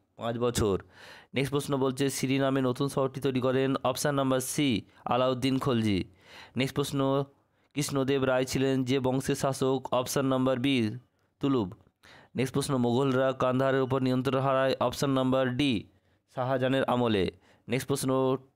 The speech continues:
বলছে টোডরমল ছিলেন, অপশন নাম্বার এ, আকবরের রাজস্ব মন্ত্রী।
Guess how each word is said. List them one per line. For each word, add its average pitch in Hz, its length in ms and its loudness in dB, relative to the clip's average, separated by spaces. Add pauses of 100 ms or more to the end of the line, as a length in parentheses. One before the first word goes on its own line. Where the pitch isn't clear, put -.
(380)
বলছে 135 140 0
টোডরমল 135 480 2
ছিলেন, 135 440 0
অপশন 127 320 0
নাম্বার 131 340 2
এ, 135 240 2
আকবরের 127 580 2 (600)
রাজস্ব 131 380 -2
মন্ত্রী। 113 460 0